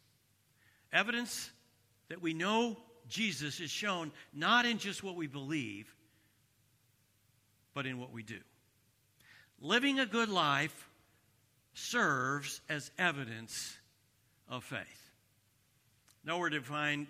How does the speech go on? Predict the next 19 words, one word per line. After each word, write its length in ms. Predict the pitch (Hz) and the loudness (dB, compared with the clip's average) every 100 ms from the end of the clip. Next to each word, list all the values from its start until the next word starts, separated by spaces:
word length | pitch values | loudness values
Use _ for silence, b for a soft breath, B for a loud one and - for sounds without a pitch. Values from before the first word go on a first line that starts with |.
| 143 | -6
nowhere 320 | 170 185 170 | -2 2 4
do 120 | 147 143 | 2 0
we 180 | 170 | -4
find 580 | 160 185 139 113 127 143 - _ b b b b 127 | -4 -4 -2 0 -2 -4 -10 _ b b b b 0
better 280 | 160 202 202 | 4 6 4
instruction 600 | 185 - 156 127 143 139 | 0 0 -2 -2 -4 -6
that 80 | 147 | -4
modeling 480 | 151 170 180 165 | -2 -2 -2 -2
our 120 | 160 151 | -2 0
lives 380 | 151 151 135 143 | 0 0 -2 -2
after 320 | 147 143 139 | -4 -4 -10
Christ 680 | - - 185 147 120 135 - - B B | -12 -4 0 0 -2 -6 -16 -20 B B
provides 480 | 156 143 151 143 - | -6 2 2 2 0
evidence 400 | 165 151 147 143 | -4 -2 -4 -8
that 140 | - 139 | -10 -8
we 100 | 143 | -6
know 220 | 143 131 | -4 -4
him 220 | 127 127 | -4 -6
th-, 120 | 123 | -8